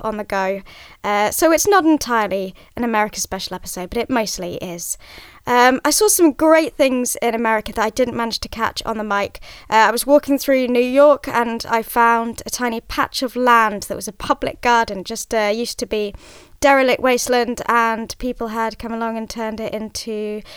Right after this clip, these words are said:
a little garden. Anyone and everyone could go in, could grow stuff there.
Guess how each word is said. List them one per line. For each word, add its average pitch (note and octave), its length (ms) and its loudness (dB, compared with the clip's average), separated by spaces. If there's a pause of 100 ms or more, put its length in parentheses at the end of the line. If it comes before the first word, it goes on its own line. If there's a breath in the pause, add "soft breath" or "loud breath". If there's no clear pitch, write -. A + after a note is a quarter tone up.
(160 loud breath)
a - 40 -8
little A#3 180 0
garden. C4 760 4
Anyone A#3 300 0
and A3 80 -2
everyone G#3+ 320 -6
could - 160 -20
go G#3 180 -2
in, G#3+ 360 0
could - 220 -16
grow G#3+ 220 0
stuff G3+ 380 -8
there. G3 320 -2